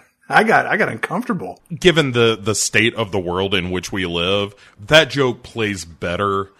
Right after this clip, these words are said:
Speaker 2: back in our past when it <laughs> wasn't so much of a thing.
Speaker 1: Nobody raised an eyebrow to that one.
Speaker 2: Right, it was just like, "Oh, yeah, yeah, yeah. White supremacists are hilarious because they're ridiculous,"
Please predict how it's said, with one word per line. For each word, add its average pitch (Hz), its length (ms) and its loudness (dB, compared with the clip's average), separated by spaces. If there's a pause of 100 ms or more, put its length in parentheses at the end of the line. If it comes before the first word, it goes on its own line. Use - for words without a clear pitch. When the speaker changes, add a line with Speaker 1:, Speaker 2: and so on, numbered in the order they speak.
(160)
Speaker 2:
back 104 360 2
in 110 120 -4
our 98 220 0
past 95 560 0
when 113 140 0
it - 120 0
<laughs> - 100 -6
wasn't 139 340 0
so 131 200 2
much - 320 -6
of 113 140 -4
a 104 100 -2
thing. 90 520 -6 (480)
Speaker 1:
Nobody 165 300 8
raised 135 280 8
an 123 140 0
eyebrow 123 460 2
to 123 100 0
that 123 240 0
one. 135 180 -6 (140)
Speaker 2:
Right, 208 200 6
it 190 40 8
was 196 100 2
just 202 180 2
like, 185 140 4 (180)
"Oh, 320 140 10
yeah, 277 180 6
yeah, 247 140 6
yeah. 156 200 6
White 185 560 2
supremacists 185 640 0
are 143 120 4
hilarious 143 640 4
because 123 360 -2
they're 123 120 2
ridiculous," 120 800 -2